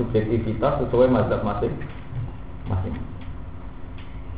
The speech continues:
Ya, sebab itu jadi nak sampai nak maknani khomer, asal usulnya khomer, kita kados tengene surat Yusuf, ini aroni asiru nomor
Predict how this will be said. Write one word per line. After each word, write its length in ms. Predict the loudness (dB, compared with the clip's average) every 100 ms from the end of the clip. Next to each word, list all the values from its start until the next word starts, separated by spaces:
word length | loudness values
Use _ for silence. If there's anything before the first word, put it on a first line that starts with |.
| -10 -10 -12 -10 -10 -10 -10 -10 -10 -10
Ya, 100 | -6 -4
sebab 320 | 2 4 4
itu 160 | 4 4
jadi 240 | 4 4
nak 160 | 6 6
sampai 160 | 6
nak 160 | 6 6
maknani 340 | 6 6 6 6
khomer, 320 | 6 6 6
asal 480 | 8 8 8 8 4
usulnya 300 | 4 4 6
khomer, 340 | 8 8 10 8
kita 240 | 6 6 6
kados 160 | 4
tengene 320 | 4 4 6
surat 240 | 6 6 6 4
Yusuf, 240 | 2 2 2
ini 320 | 2 4 4
aroni 580 | 6 6 8 8 6 4
asiru 400 | 2 2 2 2 4
nomor 380 | 4 2 0